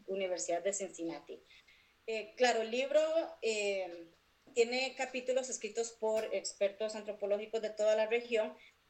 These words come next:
y trata un poco lo que hemos venido hablando, pero también tiene una serie de estudios de caso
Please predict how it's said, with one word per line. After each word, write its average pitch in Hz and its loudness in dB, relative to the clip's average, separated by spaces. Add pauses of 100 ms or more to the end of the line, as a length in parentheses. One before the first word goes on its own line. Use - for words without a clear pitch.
(180)
y 240 -2
trata 269 4
un 311 -2
poco 285 2
lo 208 -2
que 214 -2
hemos 240 -6
venido 220 -2
hablando, 233 0
pero 240 4
también 247 -2
tiene 285 -4
una 247 -2
serie 233 0
de 214 0
estudios 214 -2
de 233 -6
caso 214 -4